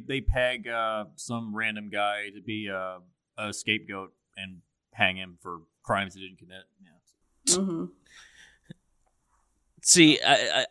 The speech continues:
Speaker 3: I just, I, I feel like those kinds of situations are just, like, th-, the people look back on our founding fathers as being, like,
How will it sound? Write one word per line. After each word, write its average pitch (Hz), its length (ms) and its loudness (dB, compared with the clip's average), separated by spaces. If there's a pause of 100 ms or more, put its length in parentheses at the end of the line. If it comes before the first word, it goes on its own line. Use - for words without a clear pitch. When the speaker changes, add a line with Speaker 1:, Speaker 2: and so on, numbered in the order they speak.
(120)
Speaker 3:
I 156 60 10
just, 147 300 4
I, 139 180 10
I 139 100 8
feel 160 280 6
like 147 340 8
those 123 380 6
kinds 127 300 4
of 117 80 0
situations 113 840 2
are 117 100 4
just, 113 320 2
like, 107 340 4 (400)
th-, - 140 -6 (340)
the 135 400 6
people 180 240 6
look 151 160 8
back 135 240 8
on 135 120 10
our 120 100 8
founding 117 400 6
fathers 110 540 4
as 110 160 0
being, 110 300 2
like, 104 260 -4